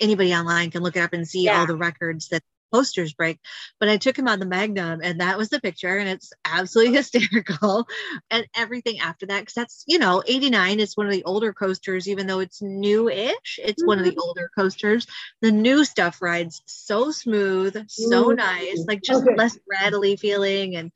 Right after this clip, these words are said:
Speaker 2: So his very
Speaker 1: um,
Speaker 2: first one was a old crickety one.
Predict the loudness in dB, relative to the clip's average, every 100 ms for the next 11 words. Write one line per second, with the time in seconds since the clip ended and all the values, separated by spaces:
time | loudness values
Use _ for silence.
0 | 2 8 8 10 8 10 8 4 2 2
1 | 6 8 8 6 -2 -12 _ _ 0 0
2 | 0 4 6 6 4 4 6 6 4 0
3 | -4